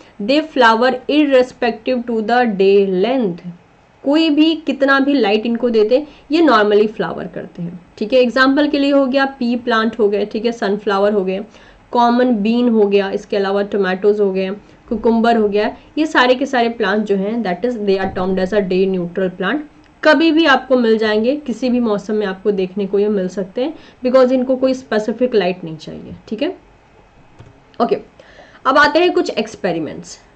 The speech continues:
Experiments में ये देखा गया है कि अगर हम short डे प्लांट्स and लॉन्ग डे प्लांट्स को अगर light duration के basis पे divide करें तो क्या क्या देखने को मिलेगा।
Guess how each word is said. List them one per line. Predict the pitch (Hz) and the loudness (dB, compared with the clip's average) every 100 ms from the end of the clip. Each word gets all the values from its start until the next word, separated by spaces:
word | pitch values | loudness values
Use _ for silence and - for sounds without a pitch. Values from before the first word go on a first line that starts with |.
| - | -14
Experiments | 214 - 285 302 349 349 | -8 2 4 4 4 2
में | 349 | 2
ये | 330 262 | 2 2
देखा | 240 233 240 | 2 0 -2
गया | 214 196 | -2 -2
है | 214 - - _ _ | -6 -10 -18 _ _
कि | 269 | -4
अगर | - 240 247 302 | 0 0 2 4
हम | 311 311 370 - _ _ _ _ _ _ _ _ - | 2 2 -2 -6 _ _ _ _ _ _ _ _ -6
short | - 294 285 | 0 2 2
डे | 349 | 0
प्लांट्स | 302 240 262 285 | 0 0 2 2
and | 302 | 2
लॉन्ग | 233 214 226 | 2 2 0
डे | |
प्लांट्स | 247 247 214 214 | 0 0 -2 -2
को | - 233 | -4 -4
अगर | - 214 226 | -2 -2 2
light | 208 208 240 | 2 2 0
duration | 220 220 208 247 | 0 2 2 2
के | 233 | -2
basis | 220 190 190 214 | 0 0 0 -4
पे | - 208 | 0 2
divide | 196 180 202 | 2 2 0
करें | 185 185 | -2 -2
तो | 208 | -2
क्या | 247 208 185 | -2 -2 0
क्या | 208 | -2
देखने | 180 - - 147 | -4 -6 -10 -10
को | 143 | -8
मिलेगा। | 127 85 | -8 -10